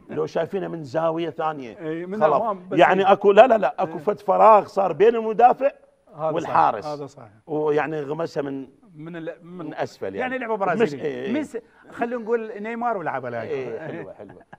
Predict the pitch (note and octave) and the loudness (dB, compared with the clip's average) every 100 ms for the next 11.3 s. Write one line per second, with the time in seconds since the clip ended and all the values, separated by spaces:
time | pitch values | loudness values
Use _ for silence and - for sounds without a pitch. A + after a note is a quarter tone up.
0 | _ A#2 B2 A2+ B2+ - E3+ E3 - - | _ -14 -12 -12 -16 -12 -8 -4 -2 -2
1 | G#3+ D#3 C#3+ C3 _ _ F#3 G3 F#3+ G3+ | -4 -4 -6 -18 _ _ -8 -6 -4 -4
2 | F#3+ F#3 F#3 F3 E3+ F3+ F3 F3 E3+ E3 | -2 -2 -2 -6 -4 -4 -6 -8 -12 -14
3 | - E3 - - F#3 - - F#3+ E3 - | -14 -16 -12 -8 -2 -2 -4 -12 -12 -6
4 | C#3+ - F3+ E3+ E3 - _ _ _ - | -6 -4 -6 -6 -8 -12 _ _ _ -10
5 | D#3+ E3 D#3+ C#3+ E3 D#3+ D#3 D3+ - _ | -6 -4 -4 -4 -2 0 0 -2 -8 _
6 | _ _ D3+ D#3+ F3+ G#3 G3+ F3+ F#3 - | _ _ -2 0 2 4 6 8 6 6
7 | G3 F#3+ F#3 F#3 E3+ E3+ D3 D#3 C#3 - | 2 4 4 8 10 10 8 4 2 -4
8 | _ D#3+ C#3+ F#3 E3 D#3+ D#3+ D#3 D3 D3+ | _ -4 -4 0 0 0 -4 -6 -4 -2
9 | D#3 D#3+ D3+ C#3+ _ _ _ _ - D3 | -2 -2 -4 -10 _ _ _ _ -4 0
10 | C#3+ A2+ F3+ E3 D3+ C#3+ C3+ D#3+ D3 E3 | 4 6 8 6 0 -4 -6 -4 -2 -2
11 | C#3 C#3+ | -6 -10